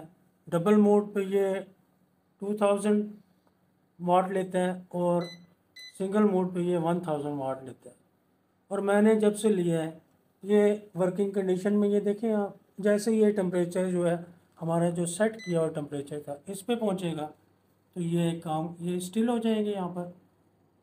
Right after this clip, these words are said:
इसका मतलब होगा कि रूम का जैसे ही थर्टी से नीचे जाएगा, दोबारा ये अपना काम करना शुरू कर देगा। और मैंने इसको बहुत ज़बरदस्त पाया है,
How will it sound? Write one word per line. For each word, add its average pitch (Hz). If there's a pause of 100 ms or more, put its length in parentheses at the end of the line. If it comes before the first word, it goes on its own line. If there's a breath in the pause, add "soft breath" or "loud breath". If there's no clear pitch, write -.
इसका 175
मतलब 170
होगा 160
कि 170
रूम 160
का 175
जैसे 180
ही 190 (460)
थर्टी 170
से 185
नीचे 185
जाएगा, 180
दोबारा 160
ये 151
अपना 156
काम 143
करना 143
शुरू 175
कर 185
देगा। 185 (720)
और 185
मैंने 202
इसको 214
बहुत 214
ज़बरदस्त 190
पाया 185
है, 180